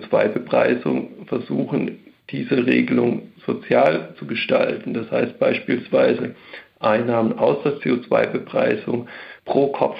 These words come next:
wieder rückverteilen, sodass die Menschen mit geringem Einkommen davon profitieren.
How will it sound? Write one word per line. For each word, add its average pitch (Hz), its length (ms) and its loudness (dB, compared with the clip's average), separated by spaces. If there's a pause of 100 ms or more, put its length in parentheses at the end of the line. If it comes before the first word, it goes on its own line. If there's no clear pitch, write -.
wieder 110 260 0
rückverteilen, 135 760 0
sodass 127 300 2 (100)
die 131 80 -8
Menschen 120 340 0
mit 113 140 -2
geringem 143 460 2
Einkommen 107 760 -2
davon 110 360 0
profitieren. - 760 -4